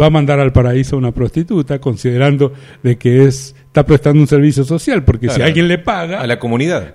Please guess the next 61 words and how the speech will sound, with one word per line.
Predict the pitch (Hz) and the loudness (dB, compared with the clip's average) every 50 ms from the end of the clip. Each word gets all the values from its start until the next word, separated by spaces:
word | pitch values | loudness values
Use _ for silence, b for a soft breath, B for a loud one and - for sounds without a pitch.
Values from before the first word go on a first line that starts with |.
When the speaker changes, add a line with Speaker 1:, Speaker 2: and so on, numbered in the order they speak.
| - 170 - | -12 -10 -6
Speaker 1:
si | - - | -2 2
alguien | 165 175 214 214 262 254 254 | 4 4 4 4 2 2 0
le | 277 294 | -2 -2
paga, | - - 262 196 156 151 156 165 202 254 - - - - - | 0 0 2 2 2 2 0 0 0 -2 -4 -8 -14 -20 -20
Speaker 2:
<laughs> | _ _ _ - | _ _ _ -10
Speaker 1:
la | 156 147 143 | -8 -8 -6
culpa | 147 208 - - 185 | -6 -4 -4 -2 -2
no | 156 147 | -2 0
la | 143 139 135 | 0 0 0
tiene | 135 170 190 294 359 349 | 0 0 0 0 0 -2
ella, | 277 165 151 139 | 0 0 0 2
no, | 147 165 170 170 | 2 2 2 2
en, | 151 - 208 202 165 160 156 156 - | 0 -2 -2 2 2 2 2 2 2
en | - 143 | 4 4
definitiva, | 147 147 - - 143 147 147 143 151 143 120 113 113 | 4 4 4 4 2 2 4 4 4 2 2 4 2
¿no | 123 | 2
es | 123 - | 2 2
cierto? | 156 165 165 156 143 123 | 2 0 0 0 -2 -4
Speaker 2:
Claro. | - - 95 90 76 | -2 -2 -4 -2 0
Speaker 1:
Entonces, | - 135 131 - - | 0 2 2 2 2
creando | - 180 190 226 254 262 | 2 2 4 2 2 0
algunos | 226 208 233 226 208 | -2 -2 -4 -4 -4
conceptos | - 202 165 143 - 175 202 - - 160 | -4 -4 -4 -2 -2 -4 -4 -2 -2 -2
así | 160 151 135 - 196 | 0 0 0 -2 -2
como | - 196 180 165 | -2 -2 -2 0
para | - 147 135 127 | 0 0 -2 0
hacernos | 120 - 156 156 156 135 | 0 -2 -2 -2 -2 -4
Speaker 2:
O | - | -4
sea, | - | -2
Speaker 1:
pensar. | 127 117 117 - 143 143 151 131 | -2 -2 0 2 2 2 2 0
Speaker 2:
decide | 135 147 139 - - 196 208 | -2 -4 -4 -4 -2 0 2
Speaker 1:
¿Cierto? | 202 196 165 | 2 4 4
Speaker 2:
la | 156 | 2
jueza | - - 180 180 175 - 180 170 127 131 | 2 2 2 2 2 4 2 2 2 2
a | 127 | 2
dónde | 135 143 147 139 135 | 2 2 2 2 2
va | 127 | 2
a | 127 - | 2 0
parar | 120 113 117 113 - | 0 -2 -2 -4 -6
cada | - 98 92 | -6 -4 0
uno. | 165 156 | 2 2
Speaker 1:
Exactamente. | 147 - 160 165 151 160 160 143 131 113 | 2 4 2 0 0 0 0 0 0 0
Speaker 2:
O | 95 | -2
sea, | 120 | -2
hay | 123 127 | -4 -4
algunos | 127 123 131 147 147 135 | -2 -2 -2 -2 -2 -2
que | - - | -2 -2
van | 113 110 113 | -2 0 0
a | 113 | 2
ir | 107 | 2
al | 151 131 | 2 2
Speaker 1:
Entonces, | - 101 - - | 2 0 0 0
Speaker 2:
infierno. | 147 160 156 151 160 170 170 165 190 - | 2 4 4 6 6 6 6 6 4 2
Speaker 1:
hay, | 147 | 2
hay | 151 170 | 2 2
un | 190 202 | 2 2
camino | 196 185 170 175 202 226 226 175 | 2 2 2 2 2 0 0 0
que | 139 139 | 0 -2
es | 131 123 127 135 | -2 -2 -6 -8
el | 180 151 139 160 | -6 -4 -2 0
infierno, | 180 208 196 - 262 233 196 175 170 180 208 262 339 | -2 -2 -2 -4 -4 -2 -2 -2 -4 -4 -4 -6 -6